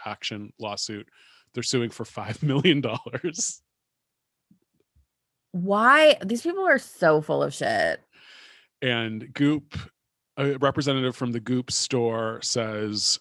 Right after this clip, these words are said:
Speaker 1: "We're confident this claim is frivolous and an attempt to secure an outsized payout from a press-heavy product.
Speaker 2: Of
Speaker 1: We
Speaker 2: course.
Speaker 1: stand behind the brands we carry and the safety of the products we sell. Here,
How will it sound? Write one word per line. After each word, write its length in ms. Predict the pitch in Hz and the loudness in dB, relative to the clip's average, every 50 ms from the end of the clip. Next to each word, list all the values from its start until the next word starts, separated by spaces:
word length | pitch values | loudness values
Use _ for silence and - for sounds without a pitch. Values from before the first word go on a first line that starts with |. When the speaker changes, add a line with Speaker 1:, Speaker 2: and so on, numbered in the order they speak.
| _ _ _ | _ _ _
Speaker 1:
"We're 140 | - 123 120 | -6 -6 -6
confident 500 | - - 143 139 139 - 170 175 165 - | 0 2 2 2 2 2 0 0 0 0
this 160 | 147 139 - | -2 -2 -2
claim 300 | - - 131 127 127 110 | -2 -2 0 -2 0 0
is 120 | 110 - | -2 -4
frivolous 640 | - - - 143 135 120 151 160 170 185 - - - | -4 -2 0 0 0 2 2 0 0 0 0 -2 -2
and 120 | - 123 113 | -2 -4 -6
an 80 | 113 113 110 | -4 -4 -6
attempt 440 | 110 - - 135 139 143 - - - | -6 -6 -6 -6 -6 -6 -10 -12 -10
to 80 | - | -8
secure 560 | 131 - 139 135 - - - 131 123 120 117 - | -6 -6 -8 -8 -10 -10 -8 -6 -4 -4 -4 -6
an 100 | - 104 - - | -10 -14 -8 -4
outsized 500 | 131 165 190 - - - 107 104 - - | -4 -2 -2 -2 -4 -6 -6 -6 -8 -8
payout 360 | - - 123 110 101 101 104 - _ - - - _ | -6 -4 -4 -4 -4 -6 -8 -12 _ -20 -20 -20 _
from 140 | - 123 117 | -8 -6 -6
a 60 | 110 | -6
press-heavy 720 | 117 - - - - 147 131 - - - - 117 101 107 104 | -6 -8 -6 -2 0 0 0 0 -4 -6 -6 -8 -8 -8 -10
product. 580 | - - 117 107 104 101 101 - - - - - _ _ _ _ _ - | -8 -6 -6 -6 -6 -8 -10 -14 -16 -18 -18 -18 _ _ _ _ _ -10
Speaker 2:
Of 100 | 190 - | -6 -2
Speaker 1:
We 60 | 131 | 2
Speaker 2:
course. 120 | - - 104 | 4 6 6
Speaker 1:
stand 280 | - 156 156 151 139 - _ _ _ _ _ | 6 6 4 2 -2 -10 _ _ _ _ _
behind 500 | - 120 - - - 135 127 143 160 175 | -4 -4 -4 -2 -2 0 0 0 0 -2
the 60 | 185 | -2
brands 400 | 156 135 151 139 139 139 143 139 | -2 -2 0 0 0 0 0 0
we 80 | 165 170 | 0 -2
carry 520 | - - 131 117 110 110 107 110 113 113 - - - - - - _ - | 0 0 2 2 4 4 2 2 0 -2 -4 -10 -20 -20 -20 -14 _ 0
and 200 | 123 127 135 151 | 2 4 6 6
the 60 | 143 | 6
safety 400 | - - 135 127 120 - - 143 | 6 6 4 4 4 4 2 2
of 80 | 135 | 2
the 80 | 127 147 | 2 0
products 340 | - 131 123 117 120 - - | 2 2 4 4 2 2 0
we 80 | 127 | 2
sell. 340 | 117 - 117 98 - - - _ _ _ - - - - _ - | 2 2 2 0 -4 -8 -14 _ _ _ -20 -20 -20 -20 _ -8
Here, 460 | - - 170 147 120 107 113 117 | 2 4 6 6 8 6 4 0